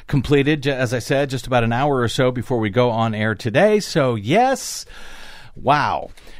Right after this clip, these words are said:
Joining us for our special coverage panel today, and it's been, uh, a bit too long since we've heard from him, John Amato is the founder of the great and infamous crooks and liars dot com blog,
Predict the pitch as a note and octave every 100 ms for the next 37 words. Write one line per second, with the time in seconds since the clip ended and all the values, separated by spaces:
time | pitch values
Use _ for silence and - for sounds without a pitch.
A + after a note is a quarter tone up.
0 | - C#3 G3 F#3+ F3+ - F#3+ E3+ D#3+ D3+
1 | F#3+ E3+ D#3+ - G#3 F3 F3 C3+ - -
2 | C4+ A3 D#3 - D#3+ E3 A3+ B3 C#3 -
3 | D#3+ D#3+ D#3+ D#3 D#3 D#3+ D4+ F4 B3+ G3
4 | D#3 C3 A2+ D3+ C3 C#3 A#2 C#3 A#2 C3+
5 | A#2+ C#3+ G3+ A#2 C#3+ A3 D4 C4+ A#3 D#3
6 | G#2+ G2 G#2 G2+ A2+ D#3 D3+ D#3 D3 C#3
7 | C3+ A#2+ G#2 D3+ F#3+ - A#3 C#4 A3 D#3
8 | D#3+ C#3 A#2+ - - B3 - E3+ C#3 D3
9 | C#3+ C3+ A2 B2+ A#2 - C3+ A2 F#2+ G#2+
10 | D#3 G3+ A3+